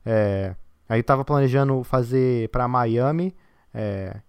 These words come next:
algumas coisinhas, Orlando ali, e depois fazer Los Angeles e São Francisco e Seattle. Mas aí não rolou, né, por causa do,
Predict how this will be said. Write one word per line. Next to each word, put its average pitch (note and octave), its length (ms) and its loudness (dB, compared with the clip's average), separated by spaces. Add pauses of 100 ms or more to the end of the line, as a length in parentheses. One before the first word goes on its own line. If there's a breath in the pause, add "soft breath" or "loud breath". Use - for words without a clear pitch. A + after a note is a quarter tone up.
algumas A#2 340 -2
coisinhas, A#2+ 320 0
Orlando B2 460 2
ali, D3 340 -2
e D#3 60 -4
depois D3 380 2
fazer C3 800 0
Los A#2+ 260 0
Angeles C#3 440 -4
e B2+ 120 -8
São C#3 140 -6
Francisco C#3 600 -6
e C3+ 40 -8
Seattle. G#2+ 480 -2 (680 soft breath)
Mas C3 320 0
aí C#3+ 120 0
não D3+ 140 -2
rolou, C3 320 0
né, A2 120 -2
por - 160 -6
causa A#2 300 -2
do, A2+ 640 -6